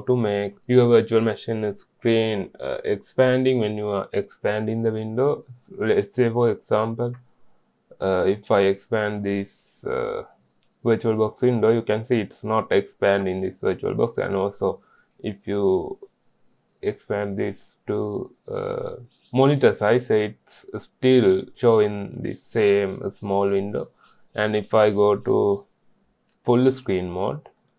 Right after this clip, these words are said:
it's not switching to full screen mode as well.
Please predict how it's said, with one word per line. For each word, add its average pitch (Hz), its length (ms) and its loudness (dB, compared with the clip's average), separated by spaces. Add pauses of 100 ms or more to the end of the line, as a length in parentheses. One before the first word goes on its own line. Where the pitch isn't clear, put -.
(600)
it's 117 220 -4
not 117 160 2
switching 110 500 0
to - 80 -6
full 98 300 0
screen 95 300 -2
mode 92 240 -2
as - 200 -10
well. 73 160 -8